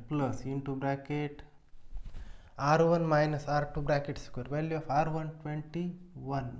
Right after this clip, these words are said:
minus R two fourteen, twenty-one minus twe-, uh, twenty-one minus fourteen bracket square. Simplify this, twenty-four square as it is,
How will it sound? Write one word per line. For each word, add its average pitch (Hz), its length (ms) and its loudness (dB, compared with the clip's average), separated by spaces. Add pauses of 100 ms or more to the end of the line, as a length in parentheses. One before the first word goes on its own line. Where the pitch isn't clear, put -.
(120)
minus 147 480 -2 (180)
R 147 60 0 (180)
two 160 80 -4 (1400)
fourteen, 147 580 -2
twenty-one 147 500 -4 (140)
minus 139 320 -2
twe-, 139 160 -2
uh, - 320 -8 (240)
twenty-one 156 500 0
minus 147 200 0 (100)
fourteen 175 480 -2
bracket 143 380 0
square. 123 400 -8 (4000)
Simplify 180 520 2 (120)
this, 127 200 -2
twenty-four 165 920 2
square 120 580 -4 (360)
as 147 200 0
it 151 220 -4
is, 156 120 -4